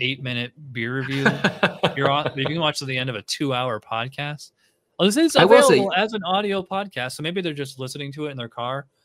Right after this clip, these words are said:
Speaker 1: I listen to all my podcasts at two X speed 'cause then it takes twice as long, or it takes half the time, I should say.
Speaker 2: Right.
Speaker 1: It's like
Speaker 2: Yeah.
Speaker 1: a three-hour Rogan podcast. It only takes ninety minutes.
Speaker 2: Yeah. Well, and you'll cut this up a little bit too, 'cause there was
Speaker 1: Yeah,
Speaker 2: breaks that
Speaker 1: yeah,
Speaker 2: we
Speaker 1: I'll cut
Speaker 2: took.
Speaker 1: out the part where I went to the bathroom, so.
Speaker 2: <laughs>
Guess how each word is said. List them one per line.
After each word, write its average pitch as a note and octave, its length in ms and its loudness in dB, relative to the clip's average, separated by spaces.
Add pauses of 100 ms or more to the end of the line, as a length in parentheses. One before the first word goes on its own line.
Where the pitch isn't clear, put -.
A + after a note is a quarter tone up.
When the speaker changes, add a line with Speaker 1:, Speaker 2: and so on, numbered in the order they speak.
(240)
Speaker 1:
I F#3+ 80 4
listen C4+ 180 2
to G3+ 60 2
all E3+ 120 2
my F3+ 140 0
podcasts D3+ 540 -6
at A#2+ 100 -10
two C#3+ 180 -6
X C#3 160 -6
speed C3+ 380 -10
'cause B2 140 -8
then B2 160 -10
it B2 160 -16
takes B2 240 -14
twice A#2+ 320 -12
as A2 120 -16
long, A2 360 -12 (540)
or D3 120 2
it C#3 80 -2
takes D3 240 0
half E3 300 0
the C3 80 -8
time, G#2+ 200 -8
I G2+ 60 -12
should G#2 180 -16
say. G#2 300 -12 (140)
Speaker 2:
Right. F#2+ 200 -4
Speaker 1:
It's - 180 -20
like D3+ 100 0
Speaker 2:
Yeah. E3 40 4
Speaker 1:
a D3+ 40 2
three-hour F3+ 500 4
Rogan C#3 340 0
podcast. B2 500 -8
It B2+ 40 -14
only B2+ 140 -10
takes B2 220 -10
ninety A#2 200 -10
minutes. A#2 420 -14 (220)
Speaker 2:
Yeah. G#2+ 260 -6 (120)
Well, E3+ 220 6
and G3+ 280 -2
you'll E3+ 220 2
cut C#3+ 300 -2
this F#2+ 160 -6
up F#2 140 -2
a - 20 -8
little D#2+ 160 -4
bit C#2+ 160 -8
too, E2 160 -4
'cause D#2+ 180 -8
there F2 140 -2
was D#3+ 80 2
Speaker 1:
Yeah, D3+ 120 6
Speaker 2:
breaks B2 180 0
that A#2+ 40 -2
Speaker 1:
yeah, A#2+ 80 -2
Speaker 2:
we A#2 60 -4
Speaker 1:
I'll B2 40 -6
cut D#3 120 -6
Speaker 2:
took. C3 100 -2
Speaker 1:
out A#2+ 80 -8
the A#2 80 -12
part A#2+ 220 -6
where A2 80 -8
I - 20 -8
went A2 120 -12
to A2 100 -16
the G2 60 -16
bathroom, G2 480 -16
so. - 120 -14
Speaker 2:
<laughs> - 520 -4